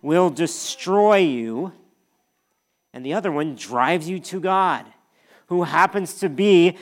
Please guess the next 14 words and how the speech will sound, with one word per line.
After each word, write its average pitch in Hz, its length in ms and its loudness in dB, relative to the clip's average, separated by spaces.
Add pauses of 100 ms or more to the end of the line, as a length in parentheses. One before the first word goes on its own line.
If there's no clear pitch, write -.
(220)
the 170 160 2
source, 226 600 6
the 190 100 0
creator 196 960 4 (220)
of 175 360 6
good 170 280 4
food 127 540 -2
and 151 240 -6
good 151 240 0
drink 123 560 -2
and 143 280 -2
good 139 200 0
work. 120 460 -2 (1200)
So, 247 300 6